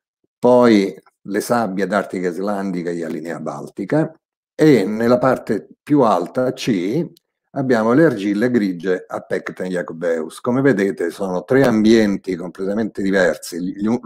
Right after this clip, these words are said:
gli uni dagli altri, che pa-, vanno dal Pliocene superiore, eh, al, al Pleistocene inferiore. È chiaro che il deposito di sabbia d'Artica,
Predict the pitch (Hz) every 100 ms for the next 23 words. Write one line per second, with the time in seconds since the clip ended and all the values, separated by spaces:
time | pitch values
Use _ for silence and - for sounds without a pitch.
0 | 110 104 92 92 113 104 92 92 92 80
1 | 67 - 104 123 - - - _ - 127
2 | - 127 107 110 113 92 87 95 - 135
3 | - 131 101 90 131 156 117 98 95 92
4 | 92 _ - - - _ _ 101 95 82
5 | - 101 98 98 95 92 87 - - -
6 | 107 - 98 92 101 95 92 85 - 87
7 | 78 76 76 - _ _ _ _ _ _
8 | 98 - 120 110 98 - 113 104 92 87
9 | 101 107 104 95 98 87 110 104 123 113
10 | 113 - 98 92